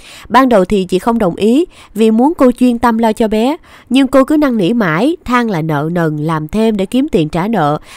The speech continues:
rồi đóng tiền học cho con, vân vân và mây mây. Và rồi chị của mình cũng đồng ý. Chuỗi ngày làm mẹ thiên hạ của cô giúp việc bắt đầu.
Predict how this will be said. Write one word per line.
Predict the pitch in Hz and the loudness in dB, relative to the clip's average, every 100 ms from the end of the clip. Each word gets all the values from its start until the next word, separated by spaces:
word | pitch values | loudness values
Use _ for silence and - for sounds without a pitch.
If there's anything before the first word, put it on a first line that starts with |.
| - | -2
rồi | 196 185 | 0 2
đóng | 240 | 0
tiền | 320 170 | 0 0
học | 170 - | -2 -2
cho | 214 | -2
con, | 214 220 220 214 | 0 0 0 0
vân | 269 262 | 0 2
vân | 277 262 | 2 2
và | 185 | 0
mây | 160 202 | -2 -2
mây. | 208 208 - - - - - | -2 -2 -6 -18 -20 -20 0
Và | 208 | 2
rồi | 208 202 | 4 2
chị | 185 170 180 | 2 2 2
của | 190 | 0
mình | 233 202 | 0 0
cũng | 165 214 | -2 -2
đồng | 214 165 | -2 0
ý. | 208 247 349 - - - | 0 2 0 -4 -20 -6
Chuỗi | 226 196 | 2 2
ngày | 294 254 196 | 4 2 0
làm | 180 175 | 0 0
mẹ | 165 190 | 0 0
thiên | 262 247 | 0 -2
hạ | 214 170 180 | -2 -2 -2
của | 247 | 0
cô | 226 | 0
giúp | 208 320 | 0 -2
việc | 190 156 | -2 -2
bắt | 170 - | -2 -2
đầu. | 196 165 | 0 0